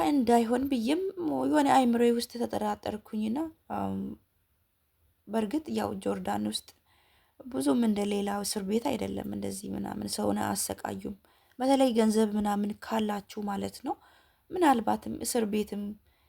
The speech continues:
ገብታ ከሆነም ደግሞ ፈጣሪ ያውጣት ነው የምለውና፣ እም፣ ዋና በህይወት ብቻ በህይወት ትኖር፣ በያለችበት ሰላም ትሁንና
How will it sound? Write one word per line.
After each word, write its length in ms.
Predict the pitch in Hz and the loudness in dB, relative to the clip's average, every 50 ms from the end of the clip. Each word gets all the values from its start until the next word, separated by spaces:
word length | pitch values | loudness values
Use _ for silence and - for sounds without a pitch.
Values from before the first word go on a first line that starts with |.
| _ _ _ _ _ _ _ _ _ _ _ _ | _ _ _ _ _ _ _ _ _ _ _ _
ገብታ 320 | - 240 285 277 269 - 277 277 269 | 4 6 6 6 6 4 4 4 4
ከሆነም 440 | - - 262 247 240 233 240 233 233 | 4 2 0 0 0 0 0 0 0
ደግሞ 220 | 226 226 226 240 330 349 | 2 2 2 0 0 -2
ፈጣሪ 380 | - 311 320 - - 226 226 220 220 220 - 208 | -4 -6 -4 0 0 0 0 0 -2 -4 -4 -2
ያውጣት 440 | 214 220 214 214 214 - - - - 220 | 2 2 2 2 0 -2 -6 -6 -6 -6
ነው 120 | 214 - | -6 -4
የምለውና፣ 440 | - 98 98 98 101 104 107 - - - - - | -4 -4 -4 -4 -2 -2 -2 -2 -4 -4 -6 2
እም፣ 200 | - - 104 101 101 101 101 95 - _ _ _ _ _ _ _ _ _ _ _ _ _ - | 4 4 4 4 2 0 0 -4 -14 _ _ _ _ _ _ _ _ _ _ _ _ _ 2
ዋና 260 | 240 240 233 240 240 240 233 226 | 4 4 4 4 4 2 0 0
በህይወት 440 | 208 202 233 233 226 226 226 - - 226 220 | 0 4 4 6 6 6 4 2 2 -2 -6
ብቻ 240 | 226 - - - - 339 339 | -8 -12 -12 0 4 4 6
በህይወት 380 | 302 302 285 285 277 277 277 - _ | 8 8 6 6 6 4 2 0 _
ትኖር፣ 320 | - 285 262 226 214 233 247 | -4 -4 -2 -2 -2 -4 0
በያለችበት 880 | 233 226 220 214 214 208 208 208 - - - - - - 1077 1077 1077 1077 1077 | 0 0 4 4 4 4 4 4 4 8 10 10 8 8 6 2 0 -4 -4
ሰላም 360 | - - 107 104 101 101 - - | 0 0 2 2 2 2 0 -2
ትሁንና 460 | - - - - 208 202 202 202 214 | -6 -10 -10 -10 -8 -8 -6 -4 -4